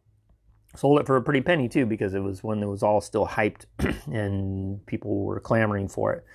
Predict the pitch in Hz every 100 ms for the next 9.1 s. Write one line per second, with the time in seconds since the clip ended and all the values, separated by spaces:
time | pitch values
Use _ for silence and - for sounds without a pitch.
0 | - - - _ 120 113 107 - - -
1 | - 113 107 98 101 175 220 151 - 90
2 | - - 143 127 127 107 123 - 104 107
3 | 104 - 98 98 101 - - - 165 -
4 | 113 98 90 - - 185 - 107 110 -
5 | - _ - 110 113 110 110 113 107 107
6 | 104 110 107 104 104 127 185 107 98 107
7 | 101 - 127 113 107 - - 196 131 101
8 | 98 95 95 104 104 110 123 185 - 107